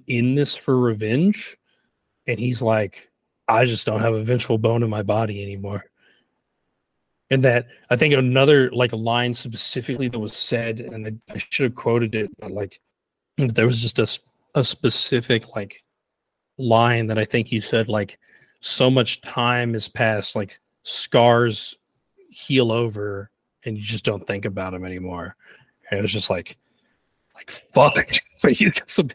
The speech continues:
heavy lines in this shit. And there's also, like, this small part during this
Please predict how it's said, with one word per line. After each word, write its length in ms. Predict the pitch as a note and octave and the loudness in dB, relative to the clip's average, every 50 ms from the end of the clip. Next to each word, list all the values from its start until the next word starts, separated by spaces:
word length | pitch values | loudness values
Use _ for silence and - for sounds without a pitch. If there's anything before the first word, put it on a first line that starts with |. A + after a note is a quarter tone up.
| _ - | _ 0
heavy 300 | C3 B2+ C3+ C3+ - - C#3 | 2 2 2 0 -2 -6 -4
lines 360 | B2+ A#2 A#2+ B2+ B2+ A#2+ A2 | -2 0 2 2 2 0 -2
in 100 | A2+ A2 | -4 0
this 160 | A2+ B2 A#2+ - | 0 0 0 0
shit. 360 | - - - D3+ C#3+ C#3 - - - F#3+ G3 G3+ A3 A3+ A3+ A3+ A3+ A#3 A3+ G#3+ - _ | -6 -2 2 4 4 4 2 -4 -10 -8 -6 -6 -6 -6 -8 -8 -10 -12 -12 -14 -10 _
And 360 | - C#3 C#3 C#3 C#3 C3+ - - _ _ _ _ _ _ _ _ _ - | 0 2 4 6 6 4 4 0 _ _ _ _ _ _ _ _ _ 4
there's 240 | F#3 F3 F3+ E3+ | 6 8 8 8
also, 260 | F#3+ G#3+ A#3+ A#3 - B3 | 6 6 6 6 6 6
like, 200 | A3 F#3 D3+ D3+ | 6 6 4 2
this 140 | D3+ C3+ | -2 -4
small 260 | - - E3 D3 E3 E3 | -2 -2 0 -2 -2 0
part 240 | - D#3+ D3 D3 B2 | 0 0 0 0 0
during 240 | B2+ B2+ B2+ C3 B2 | 0 -2 -2 -2 -2
this 300 | A#2+ A#2 A2+ - - - | -4 -4 -6 -8 -10 -12